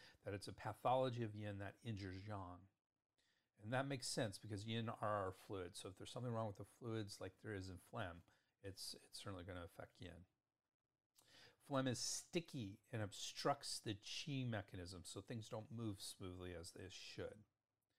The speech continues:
Phlegm causes lumps, so lots of, um, you know, what we'd say maybe,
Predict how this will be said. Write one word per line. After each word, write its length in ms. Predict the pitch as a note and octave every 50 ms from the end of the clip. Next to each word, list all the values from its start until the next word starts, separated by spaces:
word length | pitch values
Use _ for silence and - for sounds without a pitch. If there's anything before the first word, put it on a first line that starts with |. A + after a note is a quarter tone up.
| _ _ _ _ _ _ _ -
Phlegm 240 | - B2+ A#2+ A#2 A2+
causes 560 | - - - A#2 A2+ G2 - A#2+ A2 G2+ G2
lumps, 720 | G2+ G#2+ G#2+ G#2 A2+ A2+ G#2+ E2+ - - - - - - - - - - - _ _
so 320 | - - - G2 G2+ G#2 G2 G2+
lots 380 | G#2+ G#2+ G#2 A2+ A#2+ - - C3
of, 280 | A#2 A2+ G#2+ G2+ G2 - - - - - _ _ _ _ _ _ - -
um, 300 | G#2 F#2+ F#2 F2+ F2+ - - -
you 100 | C3+ A#2
know, 160 | G2+ F#2 F#2+ F#2+
what 180 | G2+ G2 F#2+
we'd 160 | F#2+ G2+ F#2+
say 180 | - - F#2+ F#2 F#2+
maybe, 260 | G2 F#2 F#2 F#2 F2